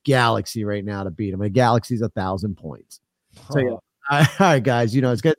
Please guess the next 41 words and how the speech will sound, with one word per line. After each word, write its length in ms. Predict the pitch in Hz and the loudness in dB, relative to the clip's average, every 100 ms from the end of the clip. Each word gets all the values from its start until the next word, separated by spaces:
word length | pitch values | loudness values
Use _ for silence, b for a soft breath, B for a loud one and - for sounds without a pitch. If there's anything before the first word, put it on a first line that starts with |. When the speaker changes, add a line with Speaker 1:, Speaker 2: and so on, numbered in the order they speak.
| - | -2
Speaker 1:
take 60 | 127 | -2
a 20 | |
Speaker 2:
But 60 | 143 | 0
Speaker 1:
galaxy. 280 | 113 151 - | 2 0 0
Speaker 2:
that's 40 | 135 | 2
money, 280 | 160 147 101 | 2 2 -4
right? 300 | 113 127 156 | -4 -6 -8
A 60 | 123 | -14
thousand 520 | - 131 123 117 117 | -6 -4 -4 -8 -12
points 340 | - 127 123 117 | -12 -12 -12 -14
is 160 | 95 | -12
money? 360 | 101 110 156 220 _ _ - | -10 -12 -12 -20 _ _ 4
Speaker 1:
Yeah, 320 | 165 143 123 | 6 8 4
so 360 | - 156 147 131 | 4 6 6 4
TikTok 400 | 196 190 202 151 | -2 0 -2 0
takes 220 | 156 - | -2 0
fifty 260 | 139 - | -2 -2
percent, 380 | - 110 107 73 | -4 -6 -6 -8
right? 240 | 85 87 90 | -8 -8 -10
So 100 | 104 | -6
take, 240 | 127 123 _ | -4 -6 _
TikTok 380 | 143 - 151 - | -6 -4 -6 -6
takes 180 | 117 | -8
fifty 300 | - 123 - | -4 -4 -4
percent 360 | 110 104 117 104 | -8 -6 -4 -2
of 60 | 101 | -2
the 80 | |
money 220 | 92 95 90 | -4 -6 -8
that's 180 | 85 | -10
sent 180 | - 92 | -10 -10
to 60 | 98 | -8
the 60 | 90 | -6
creator. 300 | 117 98 110 | -4 -2 2
Not 240 | 147 190 | 4 4
what 120 | 185 | 4
you 140 | 170 147 | 6 4
actually 320 | 131 - 120 | 4 0 -4
see 240 | - 139 | 0 2
that 140 | 120 110 | 2 0
you 100 | 107 | 0
made. 460 | 120 127 101 87 | 0 2 0 -2